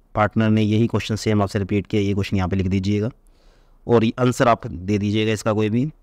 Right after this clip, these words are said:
जैसे कि यहाँ पे एक आंसर दे सकते हो, "I visited," मैंने विजिट किया किसको,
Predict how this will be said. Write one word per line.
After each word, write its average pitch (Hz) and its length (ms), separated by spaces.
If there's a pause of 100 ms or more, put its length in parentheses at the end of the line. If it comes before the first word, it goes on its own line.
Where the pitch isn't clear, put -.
(160)
जैसे 101 240
कि 101 60
यहाँ 101 140
पे 98 180 (100)
एक 104 120
आंसर 101 300
दे 98 140
सकते 101 280
हो, 131 180 (360)
"I 107 360 (1500)
visited," 110 580 (4000)
मैंने 107 180
विजिट 107 340
किया 123 300
किसको, 139 460